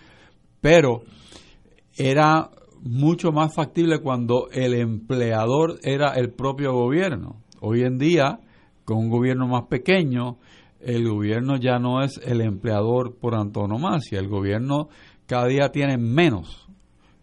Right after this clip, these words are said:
y el diseño es para que sea más pequeño. Así que son plazas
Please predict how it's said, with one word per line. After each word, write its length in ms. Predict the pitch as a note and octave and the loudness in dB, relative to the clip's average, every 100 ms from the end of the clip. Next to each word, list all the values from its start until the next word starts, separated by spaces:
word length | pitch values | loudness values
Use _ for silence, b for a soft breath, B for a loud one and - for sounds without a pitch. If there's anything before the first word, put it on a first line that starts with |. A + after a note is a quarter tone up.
| - | -8
y 200 | A#2 A2+ | -2 0
el 120 | A2 | 0
diseño 420 | A2 - B2 C3+ | -2 -2 -2 -2
es 40 | |
para 180 | C3 C#3 | -2 -2
que 120 | B2 | -2
sea 180 | A2 C3 | 0 0
más 280 | A#2 A#2+ C3 | 0 -2 -2
pequeño. 720 | - C3+ D#3+ D#3+ A#2+ G2 G#2+ - _ B B B B | -4 -2 2 2 2 -4 -6 -14 _ B B B B
Así 280 | - - E3+ | -18 -4 -4
que 280 | F3 D#3 C3+ | 0 0 0
son 360 | - C#3 D3+ C#3+ _ | -2 -2 -2 -4 _
plazas 680 | D3+ E3+ F#3 F#3 F3+ F3+ | 2 2 2 -2 -4 -6